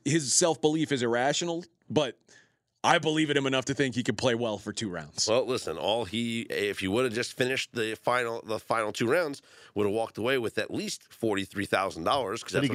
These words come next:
Speaker 3: gets
Speaker 2: the,
Speaker 3: nothing.
Speaker 2: the last player that, that made the cut, uh,
Speaker 3: Zero dollars
Speaker 2: Keith
Speaker 3: next
Speaker 2: Mitchell,
Speaker 3: to his name.
Speaker 2: Keith Mitchell, who finished the <laughs> tournament at fourteen over, at least gets his check. It's like, uh,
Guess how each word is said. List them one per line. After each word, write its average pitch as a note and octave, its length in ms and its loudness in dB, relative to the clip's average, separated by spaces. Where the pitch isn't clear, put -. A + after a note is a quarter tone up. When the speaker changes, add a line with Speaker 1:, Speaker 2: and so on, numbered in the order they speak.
Speaker 3:
gets F#2+ 40 0
Speaker 2:
the, F#2+ 60 2
Speaker 3:
nothing. A#2 360 2
Speaker 2:
the G2+ 80 2
last G#2+ 360 2
player G#2+ 380 2
that, F#2+ 180 -2
that G2 240 -4
made G#2+ 240 2
the F2 100 -4
cut, B2 380 -2
uh, F2+ 220 0
Speaker 3:
Zero D3 280 6
dollars G#2+ 280 6
Speaker 2:
Keith G2+ 60 2
Speaker 3:
next G2 80 -2
Speaker 2:
Mitchell, F#2+ 60 -2
Speaker 3:
to F2+ 60 -2
his F2 120 -4
name. D#2+ 260 -4
Speaker 2:
Keith C3+ 220 0
Mitchell, A2 300 0
who F2+ 80 -6
finished A2 320 -2
the G2 120 -4
<laughs> - 40 -2
tournament G#2 300 0
at - 80 -12
fourteen A2+ 500 -2
over, D#2 320 -2
at G2+ 60 -4
least G#2 240 0
gets G2 220 -2
his A2+ 180 0
check. - 380 -4
It's F#2+ 120 -4
like, F#2 260 4
uh, F2 280 2